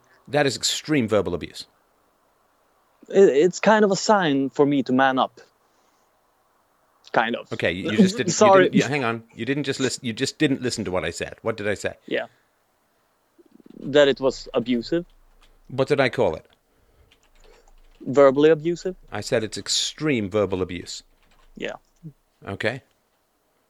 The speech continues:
Speaker 1: I mean, you're
Speaker 2: Yeah.
Speaker 1: certainly free to disagree with me with that, but I'll tell you why.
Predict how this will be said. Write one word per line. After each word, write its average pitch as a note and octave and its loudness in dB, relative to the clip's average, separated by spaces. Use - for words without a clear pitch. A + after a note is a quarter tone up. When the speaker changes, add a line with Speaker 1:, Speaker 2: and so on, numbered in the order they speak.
Speaker 1:
I A2+ -2
mean, A#2 0
you're A#2 2
Speaker 2:
Yeah. G#2 2
Speaker 1:
certainly F#3 0
free D#3 0
to A2 -10
disagree C3+ -2
with F2+ -8
me F#2 -6
with E2 -10
that, F2+ -6
but G#2 -2
I'll G#2 0
tell C3 -8
you G2 -8
why. D#2 -10